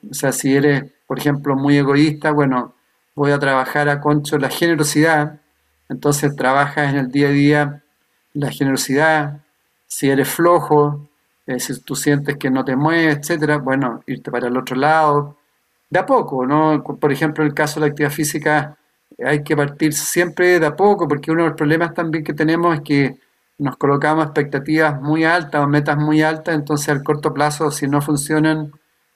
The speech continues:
te desanimas. Entonces, partan de a poquito, pero haciendo algo, hace-, haciendo, haciendo, haciendo, haciendo, si esa, esa es la palabra.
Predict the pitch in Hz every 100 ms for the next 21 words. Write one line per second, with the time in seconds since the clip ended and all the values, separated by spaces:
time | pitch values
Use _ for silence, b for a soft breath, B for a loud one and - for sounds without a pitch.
0 | - 139 143 170 214 214 143 151 151 147
1 | 135 151 139 127 - _ _ _ _ -
2 | 202 202 208 208 226 220 190 127 - -
3 | _ _ _ _ - 139 147 143 - 208
4 | 208 214 240 147 123 120 117 147 - _
5 | _ - 151 165 175 170 165 151 143 -
6 | 165 165 165 160 151 - - 160 156 156
7 | 147 147 _ _ _ _ - 151 208 143
8 | 110 110 - 151 147 156 143 151 151 147
9 | 123 101 107